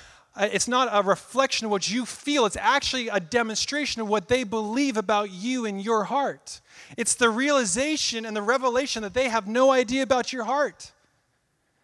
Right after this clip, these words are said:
And that's why it sucks. That's why it hurts. That's why you feel that pain. Is that the gift is not just lo-, useless. It's, it's that you have been totally misunderstood by their gift.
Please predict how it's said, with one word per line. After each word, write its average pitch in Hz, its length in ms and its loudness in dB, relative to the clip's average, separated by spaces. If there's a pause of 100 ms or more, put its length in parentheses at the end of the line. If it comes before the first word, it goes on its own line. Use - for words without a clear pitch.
(140)
And 233 140 2
that's 277 260 4
why 240 240 2
it 185 120 -4
sucks. 254 420 0
That's 269 200 -2
why 240 180 0
it 208 100 -8
hurts. 254 340 -2
That's 262 240 -2
why 233 140 4
you 220 160 0
feel 240 260 -4
that 208 220 -2
pain. 190 560 -8 (960)
Is 185 80 -4
that 214 100 2
the 220 100 4
gift 220 280 -4
is 202 120 -4
not 247 180 0
just 196 180 -4
lo-, 220 380 -6 (120)
useless. 196 560 -2
It's, 202 240 -6 (300)
it's 202 160 -6
that 208 180 0
you 247 400 -4
have 202 180 -2
been 180 160 -6
totally 269 540 -6
misunderstood 190 1300 -8 (1200)
by 135 160 -10
their 156 140 -8
gift. 139 500 -14